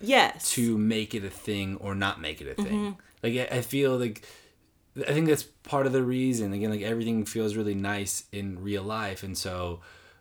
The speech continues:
Speaker 2: um, the, the, the expectation to, m-, or the, the need to post and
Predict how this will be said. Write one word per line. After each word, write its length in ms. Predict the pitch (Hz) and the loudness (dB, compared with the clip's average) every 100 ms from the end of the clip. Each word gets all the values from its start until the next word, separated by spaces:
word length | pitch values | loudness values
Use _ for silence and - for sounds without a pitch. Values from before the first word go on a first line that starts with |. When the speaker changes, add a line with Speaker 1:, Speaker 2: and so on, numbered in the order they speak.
| - | -8
Speaker 2:
um, 580 | 98 92 87 82 76 - _ _ - | -2 -2 -2 -4 -8 -14 _ _ -10
the, 520 | 107 110 104 101 - | -6 -2 -2 -2 -8
the, 200 | 107 104 90 - - - _ - | -6 -4 -6 -12 -20 -20 _ -6
the 200 | 117 - | -4 -2
expectation 1000 | 117 - 113 101 - 110 110 - 104 95 | -4 -2 -2 -4 -6 -4 -2 -2 -4 -6
to, 560 | - 101 95 92 90 90 - - _ _ _ _ | -6 -6 -4 -6 -8 -10 -20 -20 _ _ _ _
m-, 300 | 120 107 113 110 | 0 4 4 2
or 200 | 113 107 | 4 2
the, 380 | 101 101 98 - - _ _ _ - | 2 -2 -2 -6 -18 _ _ _ -6
the 140 | 107 | -2
need 480 | 107 117 131 131 - | 2 2 2 0 -4
to 120 | 104 80 | -6 -8
post 840 | - - 156 117 67 - - - - - _ - | -12 -6 0 0 0 -4 -8 -10 -16 -20 _ -8
and 540 | 101 95 92 92 90 | -4 -2 -4 -4 -6